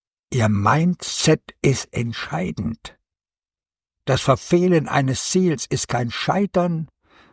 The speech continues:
sondern eine Gelegenheit zum Lernen. Bleiben Sie positiv, lernen Sie aus Ihren Erfahrungen und setzen Sie sich neue,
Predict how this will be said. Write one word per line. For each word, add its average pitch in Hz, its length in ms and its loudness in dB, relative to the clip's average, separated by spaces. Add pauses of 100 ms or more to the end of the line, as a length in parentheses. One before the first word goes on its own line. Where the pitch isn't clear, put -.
(100)
sondern 131 420 4
eine 135 260 2
Gelegenheit 143 760 2
zum 135 240 -2
Lernen. 139 640 0 (1120)
Bleiben 123 400 0
Sie 131 140 0
positiv, 156 960 0 (520)
lernen 156 540 2
Sie 143 160 0
aus 143 240 0
Ihren 151 280 0
Erfahrungen 160 1040 2 (520)
und 131 200 0
setzen 139 360 0
Sie 123 140 -4
sich 117 340 -4
neue, 165 640 4